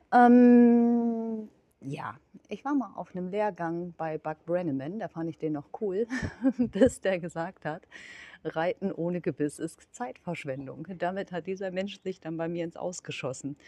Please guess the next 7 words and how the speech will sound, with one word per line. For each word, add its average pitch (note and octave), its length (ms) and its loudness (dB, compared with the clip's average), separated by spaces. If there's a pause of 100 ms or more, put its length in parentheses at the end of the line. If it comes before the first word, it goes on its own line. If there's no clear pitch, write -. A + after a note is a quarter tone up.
(400)
weil D3+ 100 -2
ich - 120 -4
gedacht E3+ 400 -10
hab: D#3 120 -10 (340)
„Mensch, B3+ 560 0
ey, C3+ 280 -6 (880)
ähm, D#3 400 2